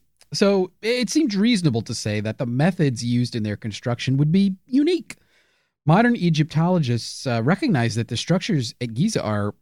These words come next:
anomalies. No other pyramid building efforts match this scale, and no pyramid of a similar size to the Great Pyramid was attempted before it was built. So while the, the ancient builders developed techniques, the scale of this construction was unlike anything before or after.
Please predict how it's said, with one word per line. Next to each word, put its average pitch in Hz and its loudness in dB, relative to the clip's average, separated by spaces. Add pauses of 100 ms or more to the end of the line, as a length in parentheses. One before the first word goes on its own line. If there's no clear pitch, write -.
(280)
anomalies. 131 0 (480)
No 277 6
other 254 4
pyramid 208 2
building 139 2
efforts 123 -4
match 123 -2
this 113 -4
scale, 98 -4
and 107 -2
no 175 4
pyramid 135 0
of 110 -4
a 110 0
similar 151 2
size 113 0
to - -6
the 104 -2
Great 113 -4
Pyramid 98 -6
was 104 -6
attempted 160 0
before 104 -6
it - -12
was 107 -6
built. 151 0 (1000)
So 185 4
while 202 6
the, 196 4 (260)
the 151 4
ancient 226 2
builders 147 2
developed 117 0 (180)
techniques, 143 0
the - -8
scale 208 2
of 127 0
this 151 2
construction 110 -4
was 117 0
unlike 151 4
anything 147 2
before 113 0
or 117 0
after. 117 -4